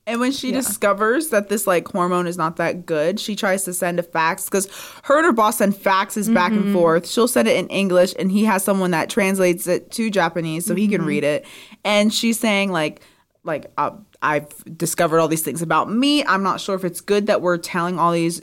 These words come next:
Speaker 1: Japanese families to be making this when it's making people sick. It's tied to cancer. Like,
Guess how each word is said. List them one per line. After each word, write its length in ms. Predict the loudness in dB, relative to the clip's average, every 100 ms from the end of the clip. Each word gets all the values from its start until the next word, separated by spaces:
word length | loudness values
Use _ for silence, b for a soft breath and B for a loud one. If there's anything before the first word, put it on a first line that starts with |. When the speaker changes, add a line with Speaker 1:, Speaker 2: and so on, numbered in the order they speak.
| -8
Speaker 1:
Japanese 520 | -2 -2 -2 -4 -2
families 420 | -2 0 2 0 0
to 60 |
be 120 | -2
making 280 | 0 0 0
this 220 | -2 -2
when 80 | -4
it's 120 | -4
making 200 | -4 -6 -6
people 260 | -6 -6
sick. 460 | -8 -2 0 2 0
It's 160 | -6
tied 280 | -2 -2 -2
to 40 | -4
cancer. 640 | -6 -2 -2 -2 -2 0
Like, 280 | 0 -2